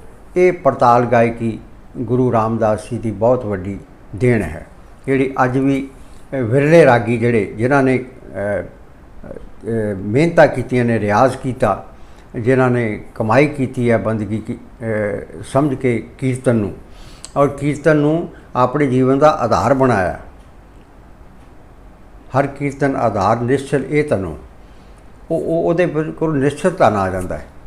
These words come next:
ਜਿਹੜਾ ਕਦੇ ਮੁੱਕਦਾ ਨਹੀਂ। ਉਹ ਹਮੇਸ਼ਾ ਧਨਵੰਤੀ ਹੈ, ਉਹ ਧਨਵੰਤ, ਕੁਲਵੰਤ, ਪਤਵੰਤ। ਇਹ, ਇਹ ਹੈ ਗੁਰੂ ਸਾਹਿਬ ਦੀ ਕੀਰਤਨ ਨੂੰ ਦੇਣ। ਬਾਣੀ ਰਚਨਾ ਹੋ ਗਈ।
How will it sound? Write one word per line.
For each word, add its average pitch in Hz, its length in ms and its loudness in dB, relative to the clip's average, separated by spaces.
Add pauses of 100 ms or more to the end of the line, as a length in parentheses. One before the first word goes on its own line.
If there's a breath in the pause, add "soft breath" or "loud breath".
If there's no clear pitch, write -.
(320)
ਜਿਹੜਾ 139 180 4
ਕਦੇ 135 220 2
ਮੁੱਕਦਾ 120 420 2
ਨਹੀਂ। 98 140 -2 (800)
ਉਹ 143 200 0
ਹਮੇਸ਼ਾ 127 580 2 (300 loud breath)
ਧਨਵੰਤੀ 127 580 0
ਹੈ, 92 220 0 (340)
ਉਹ 139 200 0
ਧਨਵੰਤ, 120 480 0
ਕੁਲਵੰਤ, 127 560 0
ਪਤਵੰਤ। 117 600 0 (1040 loud breath)
ਇਹ, 143 260 4 (260)
ਇਹ 185 220 6
ਹੈ 131 160 4
ਗੁਰੂ 127 240 0
ਸਾਹਿਬ 123 340 2
ਦੀ 135 280 -2 (280)
ਕੀਰਤਨ 135 640 0
ਨੂੰ 120 160 -2
ਦੇਣ। 107 260 0 (1900 soft breath)
ਬਾਣੀ 127 300 2
ਰਚਨਾ 143 300 2
ਹੋ 139 200 4
ਗਈ। 156 220 -2